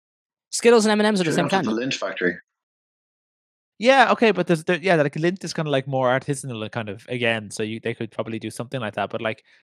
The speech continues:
Speaker 3: M and M is the one who has the shop on Times Square, or M and M
Speaker 1: Mm-hmm.
Speaker 3: is the one with the shop in Oxford
Speaker 1: So
Speaker 3: Street.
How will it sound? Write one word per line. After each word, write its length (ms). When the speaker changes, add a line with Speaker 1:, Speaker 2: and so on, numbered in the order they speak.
Speaker 3:
M 160
and 80
M 160
is 100
the 80
one 140
who 80
has 140
the 100
shop 360
on 320
Times 360
Square, 480
or 160
M 180
and 80
M 100
Speaker 1:
Mm-hmm. 60
Speaker 3:
is 120
the 80
one 220
with 120
the 60
shop 320
in 80
Oxford 300
Speaker 1:
So 40
Speaker 3:
Street. 340